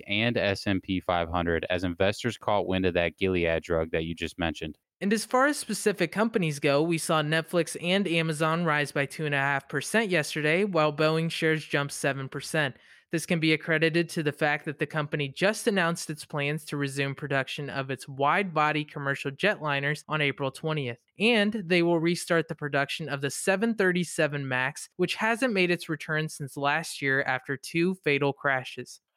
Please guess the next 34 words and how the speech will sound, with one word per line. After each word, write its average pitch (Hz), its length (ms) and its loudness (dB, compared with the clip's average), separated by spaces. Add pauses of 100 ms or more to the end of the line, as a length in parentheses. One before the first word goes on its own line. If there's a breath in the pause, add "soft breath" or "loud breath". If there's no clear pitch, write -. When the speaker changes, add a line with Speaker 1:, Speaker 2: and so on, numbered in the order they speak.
Speaker 1:
And 120 100 2
in 120 100 2
other 135 280 4
business-related 123 760 2
news, 117 280 2
Simi, 113 320 2
we're 104 140 4
seeing 101 360 2
General 110 500 4
Electric 98 480 2
and 87 160 -2
Ford 90 460 2
have 87 180 0
just 98 340 0
signed 101 260 2
a 87 100 2
three 110 300 -2
hundred 120 240 2
and 90 180 -2
thirty-six 101 560 -2
million 92 460 0
dollar 87 340 2
federal 90 380 2
contract 87 600 -2
to 90 100 -2
help 95 280 0
fund 98 280 0
the 92 40 -2
production 87 540 0
of 85 160 -2
roughly 85 340 0
fifty 101 600 -4
thousand 85 540 0
ventilators. 78 640 -2